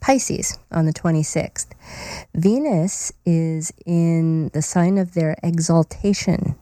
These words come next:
in Pisces. The planet is held up and glorified when it's exalted.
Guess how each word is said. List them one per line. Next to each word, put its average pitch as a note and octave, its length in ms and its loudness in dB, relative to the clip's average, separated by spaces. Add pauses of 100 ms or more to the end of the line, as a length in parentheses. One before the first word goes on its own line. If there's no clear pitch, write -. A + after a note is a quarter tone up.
(140)
in E3 160 2
Pisces. - 640 -2 (720)
The - 80 0
planet G3+ 440 2
is F3 240 0
held F#3 420 0
up F3 260 0 (200)
and D3+ 320 2
glorified D#3+ 1000 -2 (100)
when D#3 240 2
it's D3 200 -2
exalted. D3+ 600 0